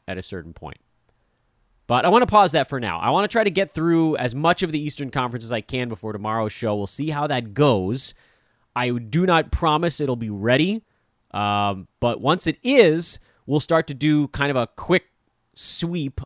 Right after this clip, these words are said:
on Pass one, see where things are coming, see if we can begin to just almost color code buckets a little bit, and then roll into Pass two, and that's where things really start to take shape. And after Pass two, then you need A D P data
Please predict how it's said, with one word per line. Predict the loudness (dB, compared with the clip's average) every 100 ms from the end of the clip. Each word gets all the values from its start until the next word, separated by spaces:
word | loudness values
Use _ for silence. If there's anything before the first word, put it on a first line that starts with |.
| -6
on | -4 -4
Pass | -4 0 0 -2
one, | -6 0 0 0 -6 _ _ _
see | -8 -4 0
where | 0 0
things | -2 -4
are | -6
coming, | -6 -4 -4 -4 -6
see | -6
if | -6 -4
we | -4
can | -4
begin | -4 -6 -4 -4 -4
to |
just | -4 -4 -4 -12 _ _ _
almost | -6 -2 -2 -4
color | -2 0 -2
code | -2 0 0 -2 -4
buckets | -2 0 -2 -6
a | -6
little | -6 -4
bit, | -4 -4 _ _ _ _
and | -6 2
then | 4 4
roll | 4 2
into | 0
Pass | -2 -4 -4 -8
two, | -6 -2 0 0 -2 _ _ -10
and | -6
that's | -6 -4
where | -6
things | -6 -6
really | -6 -2 0 -2 -4
start | -6 -8
to | -6
take | -6 -6
shape. | -4 -4 -4
And | -2
after | -2 0 -2
Pass | 0 0 -2
two, | -2 -2 -2 _ -10
then | -2 0
you | 0
need | -2 -2
A | -2 -4
D | -6
P | -8 -6
data | -6 -8 -12